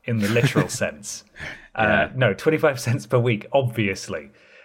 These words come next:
Speaker 1: And, uh, and you can, you can post your questions in the, in the document and, uh, or in the, in, in the post, and I will pull 'em out, use 'em on the podcast, and that is how we got this first question.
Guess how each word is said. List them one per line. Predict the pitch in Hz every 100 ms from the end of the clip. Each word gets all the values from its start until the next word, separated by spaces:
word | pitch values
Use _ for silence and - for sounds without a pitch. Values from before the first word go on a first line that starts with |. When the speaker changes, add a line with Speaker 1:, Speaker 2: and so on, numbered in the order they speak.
| _ -
Speaker 1:
And, | 107 110 113
uh, | 120 117
and | - 139
you | 151
can, | 170 156 -
you | 151
can | 156
post | 156 156 156
your | 151
questions | 156 151 156 147
in | 151 147
the, | 147 139 -
in |
the | 156
document | 175 175 - - _ -
and, | 104 104 104
uh, | 107 104
or | 107
in | 113
the, | 110 107 -
in, | 107 104
in | 117
the |
post, | 104 143 - -
and |
I | 90
will | 95 95 - -
pull | - 135
'em | 120
out, | 143 196 - - _ _ _ -
use | 127 120
'em | 123
on |
the | 110
podcast, | 139 160 208 226 - _ _ _
and | 156 196
that | 185 139 - _ _ -
is | 151
how | 165
we | 165
got | 175 190
this | 226 151 - - _
first | - 147 117 -
question. | 139 120 - -